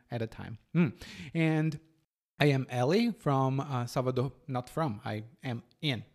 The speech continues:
Salvador, Bahia, but I am originally from Fortaleza. And today, after listening to this episode,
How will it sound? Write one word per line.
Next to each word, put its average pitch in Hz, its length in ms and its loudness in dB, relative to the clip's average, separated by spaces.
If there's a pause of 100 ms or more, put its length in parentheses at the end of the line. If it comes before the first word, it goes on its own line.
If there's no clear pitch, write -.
Salvador, 123 400 0
Bahia, 135 340 2
but 120 340 2 (300)
I 117 80 0
am 120 180 -2
originally 123 520 2
from 117 280 -2
Fortaleza. 202 600 0 (420)
And 180 400 2 (100)
today, 262 360 4 (280)
after 151 340 4
listening 131 460 2
to 123 120 0
this 113 220 -2
episode, 208 580 2